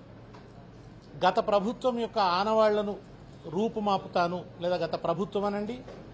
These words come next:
ఆ ఉద్యమానికి నాయకత్వం వహించినటువంటి, తెలంగాణ రాష్ట్ర సాధన ఉద్యమానికి నాయకత్వం వహించినటువంటి కేసీఆర్ గారు, టీఆర్ఎస్ పార్టీ, తర్వాత టీఆర్ఎస్ ప్రభుత్వం, ఈ ఆనవాళ్లను నేను పూర్తిగా చెరిపేస్తాను, రూపుమాపేలా చేస్తాను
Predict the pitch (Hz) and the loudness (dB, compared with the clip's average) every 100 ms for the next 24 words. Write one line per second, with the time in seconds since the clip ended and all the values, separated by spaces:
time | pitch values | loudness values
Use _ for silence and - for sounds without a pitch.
0 | - - - - 190 185 196 202 202 185 | -18 -16 -2 4 6 6 2 2 2 0
1 | 175 190 196 208 196 190 196 - 190 190 | 0 2 0 0 -2 0 -2 -4 -4 -2
2 | 180 - 175 185 185 165 185 - 185 196 | -4 0 0 2 4 4 4 2 4 4
3 | 190 202 175 180 185 185 170 180 - - | 6 2 0 0 0 0 -2 -4 -6 -14
4 | - - - - 160 180 185 185 185 175 | -14 -14 -14 -2 2 2 0 -4 -2 -2
5 | 185 - 175 170 170 160 185 190 196 190 | -2 -4 -4 -2 -4 -2 0 0 4 4
6 | 180 185 214 196 185 180 180 - 180 175 | 6 4 2 0 4 4 4 4 4 4
7 | 226 240 - - - - - - - - | -6 -12 -16 -18 -16 -16 -14 -16 -16 -18
8 | - - - - - 214 214 220 220 202 | -18 -18 -18 -18 2 8 10 10 8 6
9 | 165 - - - - - - - 208 214 | 6 0 -16 -18 -18 -18 -8 4 6 6
10 | - 208 202 226 - 135 - - - - | 8 8 8 6 2 -4 -4 -16 -20 -20
11 | - - - - - 202 180 190 254 254 | -20 -20 -18 -14 -2 6 8 10 12 12
12 | 254 254 240 233 220 214 240 226 247 233 | 12 10 2 0 0 0 0 0 2 2
13 | 226 202 202 214 208 - 196 214 190 190 | 4 2 2 2 2 2 2 2 2 0
14 | 208 208 202 196 196 196 170 170 - 180 | 0 4 4 6 4 4 2 -2 2 2
15 | 175 190 | 2 -2